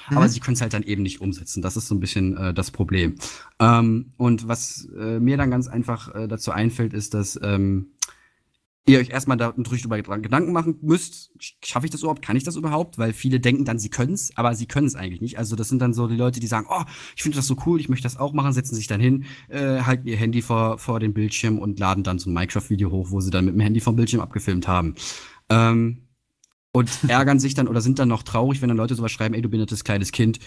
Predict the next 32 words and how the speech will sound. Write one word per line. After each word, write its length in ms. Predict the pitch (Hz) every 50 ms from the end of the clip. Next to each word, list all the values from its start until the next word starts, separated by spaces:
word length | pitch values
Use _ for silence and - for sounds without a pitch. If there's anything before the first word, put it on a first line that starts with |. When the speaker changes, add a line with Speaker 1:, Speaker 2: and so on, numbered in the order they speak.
| - - - - -
Speaker 2:
was 160 | 113 113 107
machst 240 | 107 104 104 - -
du 40 |
hier 80 | 107 98
für 120 | - -
scheiß 280 | - - 101 101 - 101
Videos? 360 | 101 95 104 98 90 82 -
Hör 140 | 107 104 92
auf", 200 | 95 98 104 -
oder 140 | 95 92 90
so 80 | 82 87
ein 60 | 87
Scheiß. 320 | - - 78 76 73 -
Oder 120 | 104 131 135
Speaker 1:
Mhm. 40 | 123
Speaker 2:
"Du 60 | -
behindertes 380 | 85 101 95 92 87 87 -
Kind" 220 | - - 107 104 104
und 100 | 98 92
so. 140 | 98 101 95
Das 180 | 90 87 -
schreiben 360 | - - - 95 101 101 107
dann 160 | 101 101 104 104
doch 260 | 104 98 - - -
mal 200 | 98 98 98 92
gerne 220 | 92 98 95 98
sehr 160 | 90 98 95
viele 280 | 92 - 110 110 113 113
und 120 | 104 98
geben 200 | 95 107 101 104
dann 120 | 92 92 87
Dislikes. 420 | 95 92 - - 92 92 - -